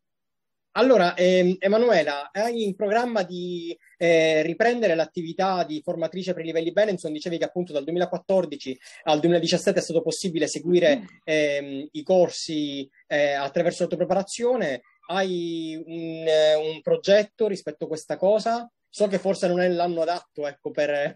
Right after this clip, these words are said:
Speaker 2: Ah.
Speaker 1: <laughs> per proporre una cosa di questo tipo, però, ehm, prima dicevi le cose al sud arrivano in ritardo, però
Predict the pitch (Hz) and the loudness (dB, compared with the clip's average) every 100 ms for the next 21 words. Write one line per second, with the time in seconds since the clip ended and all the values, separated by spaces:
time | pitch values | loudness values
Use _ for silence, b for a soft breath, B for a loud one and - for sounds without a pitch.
0 | 180 190 180 170 170 165 185 156 185 175 | -6 -6 -6 0 0 2 0 4 4 4
1 | 175 165 175 170 160 170 160 185 196 156 | 4 2 0 0 -2 -4 -4 -4 -4 -4
2 | 143 202 208 - B B 165 160 156 156 | 0 4 6 4 B B -2 0 0 -2
3 | 151 151 185 190 156 190 175 160 185 175 | -6 -6 -4 -4 -4 -4 -4 -4 -4 -4
4 | 151 - 165 156 160 156 170 185 196 180 | -6 -4 -2 -2 -2 -4 -4 -4 -4 -4
5 | 135 160 185 | -6 -2 -2